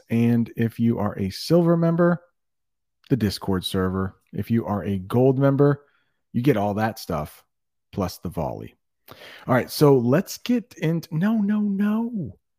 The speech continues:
Hang on. I would like to say hello to some people first. Natalia's here.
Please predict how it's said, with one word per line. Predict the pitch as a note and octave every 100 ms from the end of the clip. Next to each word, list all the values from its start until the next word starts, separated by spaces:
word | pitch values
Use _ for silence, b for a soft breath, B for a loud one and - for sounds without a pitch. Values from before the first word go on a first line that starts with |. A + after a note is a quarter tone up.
| _ _
Hang | F#3 F#3
on. | G3+ B3 - - _ _ _ _ _ _
I | C3
would | E3+ C#3
like | F3+ -
to | A2
say | - F#3+ A#2
hello | G#2 B2+ C4+
to | G#3+
some | - G2
people | - G2 - -
first. | - - A#3+ B3 - - _ _ _ _ _ _ _ -
Natalia's | - G#2 E3+ E2+ -
here. | F2+ G#2+